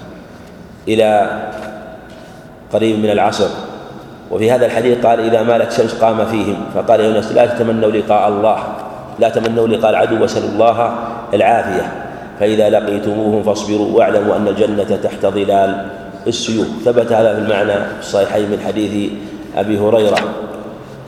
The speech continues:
وكان يدعو عليه الصلاة والسلام بقوله: "اللهم مجري الكتاب، مجري السحاب، هازم الأحزاب،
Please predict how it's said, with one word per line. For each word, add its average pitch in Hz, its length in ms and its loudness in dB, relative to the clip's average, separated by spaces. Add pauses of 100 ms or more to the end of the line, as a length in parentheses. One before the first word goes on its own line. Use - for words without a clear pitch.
(280)
وكان 104 560 2
يدعو 120 280 6
عليه 110 280 2
الصلاة 107 520 0
والسلام 104 480 2 (1500)
بقوله: 107 840 0
"اللهم 110 360 2
مجري 104 120 0
الكتاب، 104 480 0
مجري 107 180 0
السحاب، 104 400 0
هازم 104 360 0
الأحزاب، 104 300 0